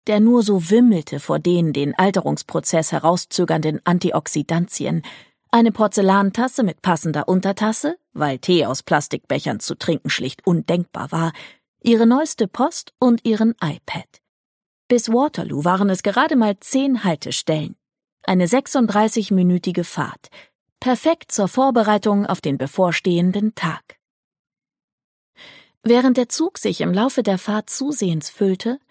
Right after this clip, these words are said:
arbeitete Iona unbeeindruckt in ihrer kleinen Seifenblase selig vor sich hin, in angenehmer Anonymität und gänzlich unbemerkt. Eine unter tausenden unscheinbaren Pendlern,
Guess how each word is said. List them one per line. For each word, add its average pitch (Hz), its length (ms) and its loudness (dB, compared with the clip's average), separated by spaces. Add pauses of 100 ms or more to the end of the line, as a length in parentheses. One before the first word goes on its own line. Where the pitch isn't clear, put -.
(180)
arbeitete 254 640 0
Iona 208 480 2
unbeeindruckt 220 840 0
in 190 120 0
ihrer 160 220 -4
kleinen 170 420 0
Seifenblase 175 840 -2
selig 180 440 0
vor 156 140 -2
sich 151 200 -10
hin, - 260 -6 (440)
in 240 160 0
angenehmer 233 600 4
Anonymität 185 840 0 (140)
und 233 220 0
gänzlich 262 600 -4
unbemerkt. - 800 -8 (600)
Eine 277 380 2
unter 208 240 -2
tausenden 196 640 0
unscheinbaren 185 840 -2
Pendlern, 156 600 -8